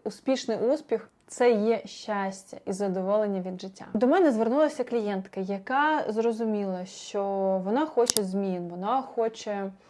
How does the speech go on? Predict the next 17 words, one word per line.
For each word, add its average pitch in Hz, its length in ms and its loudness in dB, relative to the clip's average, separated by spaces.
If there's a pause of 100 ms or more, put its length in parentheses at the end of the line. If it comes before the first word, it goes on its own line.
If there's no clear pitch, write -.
(300)
суму 285 440 4
грошей, 226 400 -2
вона 240 420 4
знає, 247 760 4
що 240 320 2
вона 220 260 0
хоче, 220 380 0
щоб 208 300 -2
її 208 240 0
оточувало, 196 680 -4
вона 220 260 0
знає 233 360 0
всі 240 240 -10
свої 220 260 -4
матеріальні 208 680 -6
і - 40 -8
духовні 233 580 -4